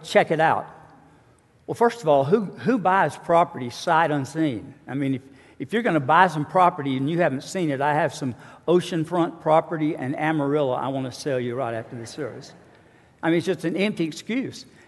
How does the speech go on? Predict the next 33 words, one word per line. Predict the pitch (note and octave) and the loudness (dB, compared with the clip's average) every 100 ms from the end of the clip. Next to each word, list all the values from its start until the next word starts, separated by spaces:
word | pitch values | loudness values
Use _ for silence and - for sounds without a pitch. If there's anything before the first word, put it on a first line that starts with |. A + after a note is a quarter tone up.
| _ | _
By | D#3+ F#3 G3 | 2 4 6
the | |
way, | F#3+ | 6
this | D#3+ D#3+ D#3 | 4 0 -4
was | C3 | -4
an | C3+ C#3 - | -2 -2 2
evening | G#3+ A3 F#3 D3+ | 2 2 0 2
banquet, | E3 G3+ D#3+ | 2 2 -2
we | D#3+ D3+ | -2 2
know | E3 | 2
from | D#3+ C#3 | 0 -2
the | C3+ | 2
Word. | D3 G3 E3 C#3 - - - | 4 4 2 -4 -16 -20 -8
And | C#3+ D#3+ | -2 -2
the | |
second | - A#3 A#3 G3+ | 2 2 4 2
excuse | E3+ - F3+ F3 F3+ | -2 -4 -2 -2 -2
was | D3+ | -2
this, | C#3+ G#3+ D3 - - - - | 4 4 2 -6 -20 -18 2
"My | D#3+ | 4
job | D#3+ B2 G3+ A3 F3 D3+ - | 4 6 10 10 10 6 -4
keeps | G#3+ G#3 - | -2 -2 -2
me | F#3 F#3 | -4 -2
too | G#3+ | -2
busy." | E3+ F#3+ G#3+ B2+ - - - _ _ _ _ _ _ _ _ _ | 2 2 2 -4 -12 -18 -20 _ _ _ _ _ _ _ _ _
"My | E3 D#3+ | 2 4
job | C3 G3 A3+ D3+ | 8 10 10 6
keeps | F#3 F3+ - | -2 -4 -4
me | F3 | -4
too | E3 G3+ | -2 -2
busy." | E3+ G3 C3+ C3+ | 2 2 0 -6
He, | G3 B2+ - - | -6 -12 -14 -4
uh, | F3 | 0